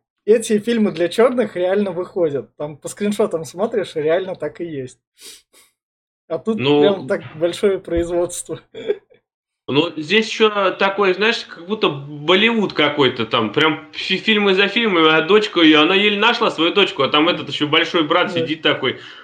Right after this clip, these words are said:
Speaker 2: «Ванесса, ты ее никогда не заберешь». <laughs> Ну, просто пиздец. Весь фильм она бегала за дочкой. Это было, конечно,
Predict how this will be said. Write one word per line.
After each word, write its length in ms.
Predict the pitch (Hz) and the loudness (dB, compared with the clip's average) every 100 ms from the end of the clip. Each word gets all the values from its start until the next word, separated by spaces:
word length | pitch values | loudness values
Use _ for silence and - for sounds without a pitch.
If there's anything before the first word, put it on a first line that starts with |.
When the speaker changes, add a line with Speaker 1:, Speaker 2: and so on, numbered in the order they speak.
| - _ - | -20 _ -2
Speaker 2:
«Ванесса, 540 | 123 156 175 165 147 | 2 6 6 4 -2
ты 140 | 143 | 4
ее 260 | 156 156 156 | 6 6 6
никогда 400 | 151 151 151 160 | 4 4 4 4
не 80 | 156 | 2
заберешь». 520 | 143 139 143 147 156 | 0 -2 2 2 2
<laughs> 20 | - | -2
Ну, 120 | 135 117 - | -4 -4 2
просто 300 | 208 - 143 | 0 2 -4
пиздец. 480 | 127 139 156 160 143 | -4 -10 0 0 4
Весь 180 | 180 - | 0 2
фильм 200 | 226 190 | 0 2
она 180 | 147 147 | 4 4
бегала 360 | 175 151 139 | 2 2 0
за 160 | 131 147 | 2 2
дочкой. 320 | 170 156 117 | 2 0 -4
Это 120 | 110 120 | -4 -2
было, 320 | 143 151 147 | 2 4 4
конечно, 600 | 147 147 147 147 139 | 2 2 0 0 -4